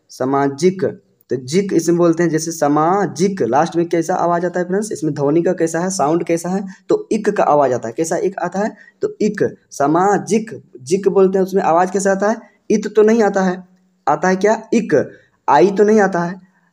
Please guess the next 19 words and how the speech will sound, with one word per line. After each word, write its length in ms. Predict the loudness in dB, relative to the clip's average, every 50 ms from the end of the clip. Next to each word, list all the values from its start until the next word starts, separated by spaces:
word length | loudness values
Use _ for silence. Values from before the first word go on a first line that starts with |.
| _ -2
ये 180 | 2 4 4
तो 140 | 4 6 4 4
नहीं 160 | 6 4 4
आता 160 | 4 2 0
है, 120 | -2 -4 -4
तो 140 | -6 -6 -4
आता 220 | -2 -2 0 0 0
क्या 160 | 0 0 -2
है, 100 | -2 -2
सामाजिक। 600 | -2 -2 -2 0 0 0 -2 0 0 -2 0 2 0 -2 -2 -4 -12 -12
इसमें 220 | -8 -4 -2 -2 0
क्या 140 | 0 0 0
आवाज़ 240 | 2 2 2 2 2
आता 160 | 0 0 -2
है, 80 | -2 -2
हर 140 | -4 -8
सही 300 | -6 -4 -2 -2 -2 -2 -4 -4 -2 0
क, 180 | 0 0 2 0
इक, 200 | 0 0 0 -2